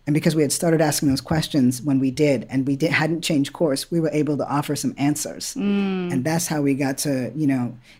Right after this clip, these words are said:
Speaker 1: there, Zora Neale Hurston, right? "There are years that ask questions and there are years that answer."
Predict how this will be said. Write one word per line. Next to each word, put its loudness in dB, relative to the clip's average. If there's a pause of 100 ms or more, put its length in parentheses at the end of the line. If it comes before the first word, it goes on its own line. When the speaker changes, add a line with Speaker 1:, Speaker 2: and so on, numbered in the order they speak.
Speaker 1:
there, 2 (180)
Zora 6
Neale 6
Hurston, 2
right? 2
"There 2
are 4
years 4
that 2
ask 0
questions 0
and 2
there 4
are 4 (120)
years 0
that -4
answer." -2